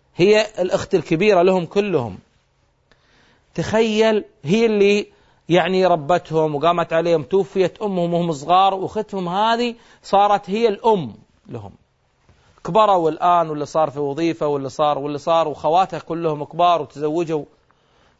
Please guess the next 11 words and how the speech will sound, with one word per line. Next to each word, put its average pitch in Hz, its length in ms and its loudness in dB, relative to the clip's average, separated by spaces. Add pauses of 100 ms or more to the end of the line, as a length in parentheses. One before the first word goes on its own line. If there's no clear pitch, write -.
(120)
تصدق 185 520 -4
يقول 180 300 -2
لي: 190 120 0
"يا 175 100 2
شيخ 185 280 -2
والله 170 500 2
إني 165 240 -6 (100)
أتألم 175 720 0
وهم، 160 220 -2 (160)
وأنا 175 480 0
أشوفهم 220 560 -2